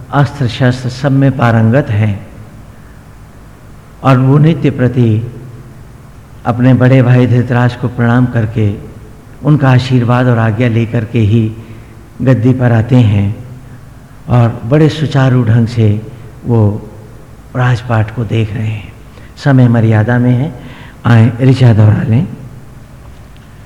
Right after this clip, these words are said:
अब इसको हम ऑटो सजेशन में ले रहे हैं। ऊर्ध्व ऊषूणा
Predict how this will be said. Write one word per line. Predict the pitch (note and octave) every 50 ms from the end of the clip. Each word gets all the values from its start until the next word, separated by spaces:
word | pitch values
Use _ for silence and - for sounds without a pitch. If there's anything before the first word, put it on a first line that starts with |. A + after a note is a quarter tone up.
| - - - - - - - - -
अब | D3 D3+ D3
इसको | D#3 C#3 - - D#3+ D3+ C#3 D#3+ - - - - - - - - - - - - - - - - - - -
हम | C3+ D3+ D3+ C#3 C#3 - - - -
ऑटो | C3+ C#3 C3+ D3+ C#3
सजेशन | - D3+ C#3 C3+ C3+ A#2+ C3 C#3+ C3
में | B2+ A#2+ A#2
ले | G#2+ A2+ A2+ A2+
रहे | A2 A2+ A2
हैं। | G#2+ G#2 G2+ G2+ G2+ G2+ - - - - - - - - - - - - - - - - - - - - - -
ऊर्ध्व | - D3+ D3 D3 D3+ E3 D#3+ C#3 C3+ B2+ C3+ C3 B2+ B2 C#3 - - - - - - - - - - - - - - - - - - - - - - - -
ऊषूणा | G3+ G#3+ G#3+ G#3 G3+ F#3+ - - - F3 G#3 A3 G#3 F#3 D#3+ C#3+ C3 B2+ B2